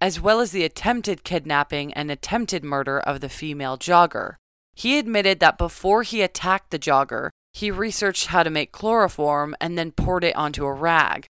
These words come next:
He staked out at Kettner Lake, and when the girl jogged past him the first time, he waited for her to pass him again before he lunged out at her. He said he planned to do to her what he had instead done to Jessica.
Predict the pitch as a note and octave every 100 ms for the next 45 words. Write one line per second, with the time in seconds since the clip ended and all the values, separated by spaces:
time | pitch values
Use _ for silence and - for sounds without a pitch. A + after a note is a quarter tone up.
0 | _ _ - G3 - A#3 C4 G#3+ F3+ F3
1 | - E3 - E3+ - F#3 F#3+ D#3 C3+ -
2 | - E3 D#3+ D#3 D3+ F#3+ F#3+ D3+ E3 D#3
3 | D3+ - - E3 D#3+ - D3+ C#3+ - G3+
4 | A#3+ - - D3+ C#3 C#3+ D#3 _ - G3
5 | F3 G3+ A3+ - G#3+ G3 F#3+ - F3 E3+
6 | - D#3 D#3 D3+ - F3+ E3+ C3+ C#3+ _
7 | F3 F3 F#3+ F3 F3 D#3 D#3 D#3+ C#3 -
8 | C#3+ C#3 A#2+ B2+ - - _ _ _ _
9 | - - A3+ - A3 A#3 A#3+ B3+ - F#3
10 | F3+ F#3+ F#3+ F3+ E3 D#3 - D#3 D#3+ F#3+
11 | G3 D#3 E3 - F3 D3+ D3+ D3 D3+ -
12 | - F3 F3 D3+ C#3+ C#3 C#3 C#3 C3+ D3+
13 | D3 - C#3 - -